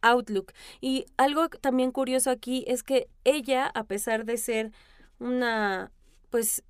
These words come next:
científica renombrada, a pesar de que, de que no vivió mucho tiempo, murió joven, eh, fue, fue publicada en revistas que no eran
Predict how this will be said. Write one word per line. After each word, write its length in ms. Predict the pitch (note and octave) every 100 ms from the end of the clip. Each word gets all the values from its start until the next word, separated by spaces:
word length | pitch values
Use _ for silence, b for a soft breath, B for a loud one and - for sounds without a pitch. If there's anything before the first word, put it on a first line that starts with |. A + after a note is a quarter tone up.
| -
científica 840 | - C4 A#3+ A#3+ C4 D4 C4+ C4
renombrada, 880 | B3 F#3+ F#3 F#3+ G#3 G3+ G3+ A3 C#4
a 60 | F3+
pesar 460 | - F#3+ G#3 G3+
de 160 | G3 G#3
que, 360 | - F#3+ F3+ - B B B B
de 140 | G#3 G#3
que 260 | G#3 G3
no 300 | F#3+ G3+ A#3
vivió 380 | B3+ C#4 A3 G#3
mucho 320 | G3+ G3+ G#3
tiempo, 420 | - F#3+ F3+ G3 A3
murió 380 | B3+ G3 F#3+
joven, 500 | G3+ G3+ F#3 F#3+ B3 - B B B B
eh, 600 | G3+ F#3+ F#3 F3+ F3+ F3 - b b b
fue, 340 | - - - C4+ -
fue 760 | - D#4+ E4 F4 F4+ F4+ F4+ F4+
publicada 720 | E4 C#4 A3+ B3 A#3+ C4+ - _ _ - -
en 160 | B3+
revistas 520 | B3 B3+ C4+ - D4+
que 140 | - B3
no 140 | A#3+
eran 420 | A#3+ B3+ B3 B3